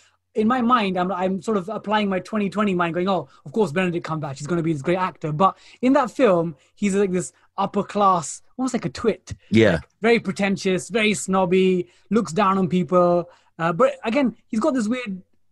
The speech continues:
Speaker 1: it's got this weird sort of vulnerability to him as well. Uh, because
Speaker 2: Yeah.
Speaker 1: he, he loves knowledge and he wa-, he wants to be praised. He wants people to love him for his knowledge. Um, and I think he played it really well because he, he combined a sort of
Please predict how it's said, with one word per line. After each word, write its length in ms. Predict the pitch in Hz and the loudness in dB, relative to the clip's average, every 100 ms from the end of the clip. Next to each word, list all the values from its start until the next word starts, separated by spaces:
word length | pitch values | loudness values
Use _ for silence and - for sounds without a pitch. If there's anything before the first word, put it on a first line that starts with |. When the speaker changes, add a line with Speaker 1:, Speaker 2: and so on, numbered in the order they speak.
| _ | _
Speaker 1:
it's 120 | 220 | -8
got 120 | 320 | -6
this 100 | 247 | -4
weird 240 | 202 240 214 | 0 0 0
sort 100 | 226 | -2
of 80 | 175 | -2
vulnerability 640 | 208 208 190 220 226 170 | 0 2 2 2 2 -2
to 100 | 143 | -6
him 160 | 151 151 | -6 -4
as 80 | 147 | 2
well. 360 | 185 147 123 _ _ _ _ | 2 0 -8 _ _ _ _
Uh, 320 | 160 165 160 160 | -6 -4 -4 -4
because 300 | 156 202 196 | -2 -2 4
Speaker 2:
Yeah. 240 | 113 92 78 | 4 4 0
Speaker 1:
he, 120 | 160 196 | -8 -6
he 80 | |
loves 300 | 185 208 175 | 0 0 0
knowledge 480 | 165 190 185 180 156 _ _ | -2 0 0 -2 -6 _ _
and 80 | 185 | -2
he 60 | 180 | 0
wa-, 180 | 208 - | 0 0
he 200 | 196 196 | -4 -2
wants 260 | 247 254 | 0 -2
to 100 | - | -2
be 120 | 196 185 | -2 -2
praised. 380 | - 185 165 | 0 0 0
He 80 | 147 | 0
wants 220 | 185 214 | 0 0
people 220 | 143 196 160 | -2 -6 -4
to 80 | |
love 220 | 170 180 165 | -2 -2 -4
him 120 | 156 | -8
for 120 | 170 | -8
his 100 | 151 | -8
knowledge. 480 | 160 160 147 135 - _ _ _ - | -4 -4 -6 -10 -14 _ _ _ -10
Um, 420 | 160 160 160 156 - _ | -4 -2 -2 -6 -12 _
and 100 | 190 208 | -2 0
I 20 | |
think 140 | 226 | 0
he 60 | 233 | -2
played 260 | 226 240 | 2 2
it 60 | 220 | 4
really 180 | 196 196 | 2 4
well 220 | 190 175 | 4 4
because 400 | 151 143 165 143 _ _ _ | 0 -2 -2 -4 _ _ _
he, 140 | 196 - | -8 -6
he 100 | 190 | -4
combined 400 | - 202 220 214 | 0 2 4 2
a 20 | |
sort 120 | 180 185 | 0 -2
of 180 | 170 | -2